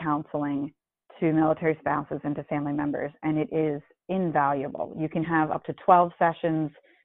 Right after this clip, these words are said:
during a deployment, and then you can also have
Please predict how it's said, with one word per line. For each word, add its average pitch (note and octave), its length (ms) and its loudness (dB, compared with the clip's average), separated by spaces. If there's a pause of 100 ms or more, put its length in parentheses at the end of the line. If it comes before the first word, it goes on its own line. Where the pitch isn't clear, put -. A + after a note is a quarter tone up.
(200)
during E3 300 4
a D#3 60 2
deployment, E3+ 600 0 (640)
and D#3+ 160 4
then D#3 300 6
you E3+ 120 0
can - 140 -4
also E3+ 340 2
have E3 280 2